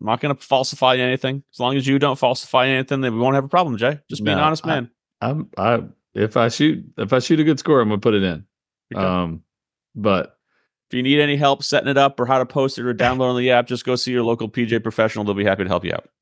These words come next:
Speaker 2: I have not, I have not had a gin handicap for twenty, at least twenty plus years. I, yeah, no, longer than that. So what year is it? Twenty twenty-four?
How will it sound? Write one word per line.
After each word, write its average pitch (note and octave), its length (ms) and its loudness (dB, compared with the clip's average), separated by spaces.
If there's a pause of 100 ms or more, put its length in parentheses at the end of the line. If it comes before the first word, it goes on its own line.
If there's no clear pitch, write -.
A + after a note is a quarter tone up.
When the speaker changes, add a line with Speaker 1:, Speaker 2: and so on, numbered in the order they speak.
(220)
Speaker 2:
I A2 120 2
have A#2 180 4
not, A2 320 2 (180)
I G#2+ 60 0
have G2+ 160 2
not G2 340 0
had F#2+ 180 2
a F2 200 0 (240)
gin F#2+ 420 2
handicap E2+ 680 0
for E2+ 440 0 (260)
twenty, E2+ 600 -2 (840)
at E2+ 160 -4
least F#2 280 2
twenty F2 320 -2
plus E2+ 400 -2
years. E2 240 -8
I, F2 160 -2 (160)
yeah, F#2 280 0
no, F#2 240 2
longer A2 300 4
than F#2+ 140 2
that. C#2+ 280 -6
So G2 200 0
what G#2+ 100 2
year F#2+ 180 4
is D#2+ 120 0
it? - 180 -8
Twenty F#2 240 0
twenty-four? G#2 560 -2